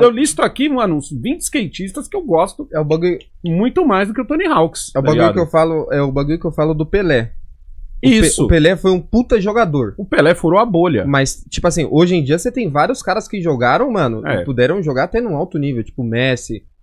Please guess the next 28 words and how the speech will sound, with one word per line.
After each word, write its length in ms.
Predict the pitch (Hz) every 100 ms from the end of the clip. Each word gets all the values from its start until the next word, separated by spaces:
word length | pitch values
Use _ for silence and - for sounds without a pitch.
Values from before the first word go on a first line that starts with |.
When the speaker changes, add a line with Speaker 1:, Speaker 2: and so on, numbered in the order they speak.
| _ _ -
Speaker 1:
um 400 | 127 135 127 120
Maradona, 480 | 131 131 107 113 143
Speaker 2:
Não, 20 | 147
você 100 | 135
vê 80 | 165
os 160 | 170
velhos 220 | 131 143
Speaker 1:
uns, 40 | 123
Speaker 2:
conversando, 640 | 143 143 139 156 131 143
Speaker 1:
é, 20 | 185
você 140 | 147
Speaker 2:
o 40 | 135
Speaker 1:
tem, 120 | 151
Speaker 2:
ga-, 120 | 139 131
o, 320 | 127 123 131
os, 100 | -
Speaker 1:
você 80 | 117
tem 120 | 196
Speaker 2:
os 60 |
Speaker 1:
uns 40 | 190
Speaker 2:
velhos 100 | 135
Speaker 1:
cara 80 | 160
Speaker 2:
de 80 | 175
inveja 300 | 156 165 165
entre 160 | 175 180
o 60 |
Garrincha, 500 | 185 190 165 160 131
por 100 | -